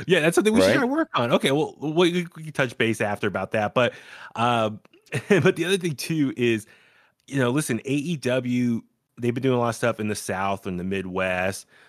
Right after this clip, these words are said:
Speaker 1: or Northeast. I would love to see
Speaker 2: When
Speaker 1: them
Speaker 2: they gonna
Speaker 1: come out.
Speaker 2: come? Yeah, when they gonna come more west than Texas?
Speaker 1: I, exactly. And I'm trying to think, where could they go in the Bay Area? 'Cause I know Cow Palace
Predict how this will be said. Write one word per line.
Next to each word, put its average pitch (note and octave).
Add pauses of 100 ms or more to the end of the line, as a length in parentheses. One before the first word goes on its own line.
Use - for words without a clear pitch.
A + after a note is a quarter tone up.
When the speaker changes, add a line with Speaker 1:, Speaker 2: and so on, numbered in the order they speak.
Speaker 1:
or F2+
Northeast. G2 (100)
I F3
would B3+
love D#3
to F#3
see D3
Speaker 2:
When E3+
Speaker 1:
them F#3
Speaker 2:
they F#3+
gonna E3+
Speaker 1:
come C3+
out. D3+
Speaker 2:
come? D#3 (180)
Yeah, C3
when C3
they F#3
gonna F3
come E3
more D3
west C#3+
than C#3
Texas? G2+ (520)
Speaker 1:
I, -
exactly. D3
And A#2+
I'm D3+
trying A#3
to -
think, F3+
where B2
could E3+
they C3+
go G2 (500)
in C#3
the C3+
Bay B2
Area? G#2
'Cause -
I B2+
know C#3 (300)
Cow B2
Palace C3